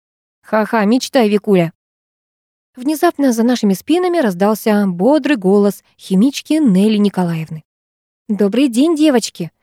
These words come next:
Поздравляю с началом учебного года!" Вика и Карина резко обернулись. "Добрый день, спасибо!" Вяло и в разнобой откликнулись они. Я же зачем-то продолжала пялиться в окно,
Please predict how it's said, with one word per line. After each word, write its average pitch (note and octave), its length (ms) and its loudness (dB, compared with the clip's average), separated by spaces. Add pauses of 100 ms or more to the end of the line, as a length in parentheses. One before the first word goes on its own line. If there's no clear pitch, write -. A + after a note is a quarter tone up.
(180)
Поздравляю F#3+ 640 0
с - 60 -6
началом D#4 440 2
учебного C4 440 0
года!" F#3+ 420 0 (880)
Вика C#4+ 260 0
и A3 60 2
Карина A#3 320 0
резко F#3 320 -2
обернулись. A#3 640 -2 (580)
"Добрый C4 560 0
день, D4+ 280 0
спасибо!" C4+ 720 -2 (680)
Вяло F#3+ 380 -2
и F#3+ 200 0 (220)
в A#3 100 0
разнобой G#3+ 680 2
откликнулись G3+ 680 -2
они. G#3 280 -2 (560)
Я A3 240 -2
же C#4 80 2
зачем-то G3+ 500 -2
продолжала F3+ 600 0
пялиться F#3 420 -4
в E3+ 60 -2
окно, D4+ 320 -2